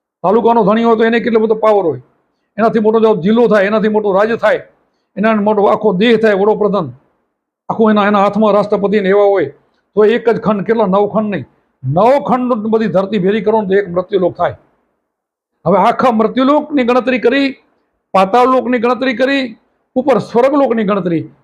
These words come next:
તો ત્રણથી આ શબ્દનું મૂલ્ય મોટું. તો આપણને શું મળ્યું છે? શબ્દ મળ્યો છે. આ શબ્દથી મોટું કાંઈ નથી. આ શબ્દથી જ બધું જગત હાલી રહ્યું છે. શબ્દથી જ આ બધું જ ધરતી ને આકાશ ને રચણા,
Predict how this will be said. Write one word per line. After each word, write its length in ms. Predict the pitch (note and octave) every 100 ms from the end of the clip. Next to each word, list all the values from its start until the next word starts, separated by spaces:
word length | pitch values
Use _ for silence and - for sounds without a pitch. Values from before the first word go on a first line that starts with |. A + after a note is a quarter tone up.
| _
તો 100 | G3
ત્રણથી 500 | F#3+ - G3+ A3+ -
આ 100 | A3
શબ્દનું 560 | F#3+ - F#3+ G3 F#3+ F3+
મૂલ્ય 180 | F3 F3
મોટું. 260 | F3 E3 C#3+ _ _
તો 60 | -
આપણને 300 | F#3 G3 A3
શું 180 | G#3+ A#3
મળ્યું 240 | G3+ F#3
છે? 100 | D#3+ F#3 _ _ _ _ -
શબ્દ 220 | F#3 F#3
મળ્યો 300 | F3 D3+ D3+
છે. 140 | C3 - _ _ _ _ _ _ _ _ _ -
આ 60 |
શબ્દથી 480 | F#3+ - F#3+ F#3+ G3
મોટું 360 | G3 F#3+ F#3 -
કાંઈ 200 | F3+ A3
નથી. 460 | A3+ B3 A3+ F3 - _ _
આ 140 | F#3+
શબ્દથી 640 | E3+ - G#3 G3+ F#3+ F#3 A3+
જ 60 | A3
બધું 240 | G#3+ G#3+
જગત 220 | G3 G3+
હાલી 180 | F3+ G#3+
રહ્યું 180 | A3 G#3+
છે. 200 | A3 A3 - _ _ -
શબ્દથી 380 | G3 F#3+ F#3+
જ 60 | F#3+
આ 80 | F#3+
બધું 340 | F3+ E3+ F#3+
જ 60 | D#3+
ધરતી 420 | E3 F3 G3 G#3
ને 80 | F#3
આકાશ 280 | F#3+ G3+ F3+
ને 80 |
રચણા, 400 | E3+ F3 A3 A3